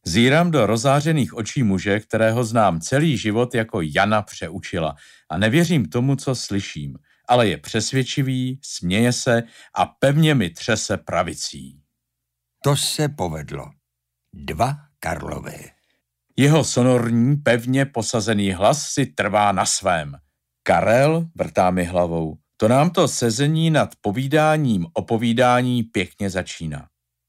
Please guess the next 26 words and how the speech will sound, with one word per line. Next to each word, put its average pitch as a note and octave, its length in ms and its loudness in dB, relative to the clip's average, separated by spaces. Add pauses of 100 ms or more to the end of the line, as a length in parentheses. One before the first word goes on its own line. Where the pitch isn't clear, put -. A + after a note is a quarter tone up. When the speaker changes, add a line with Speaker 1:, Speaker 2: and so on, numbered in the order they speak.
(180)
Speaker 1:
Ne, A#2+ 200 6
že C3 120 2
bych B2+ 260 0
mistra A2+ 540 0
podezíral G#2 720 2
z D#2 100 -8
lehké G2+ 420 -2
schizofrenie F#2 1080 -2
nebo, E2 340 -4 (280)
nedej G2+ 360 2
bože, F#2+ 360 -2
zapomnětlivosti. E2+ 1080 -4
To - 160 -2
rozhodně D3 420 0
ne. G#2 240 -2 (400)
Ale A#2+ 220 4
červíček F3 840 -2
pochyb C3+ 420 -2
hlodá. E2 540 -4 (640)
Karel F#2 520 2
cítí F2+ 420 -4
zmatek F2+ 440 0
v E2 100 -8
mých F2+ 280 -2
zřetelnicích, G2 1000 -2
protože F#2 480 -2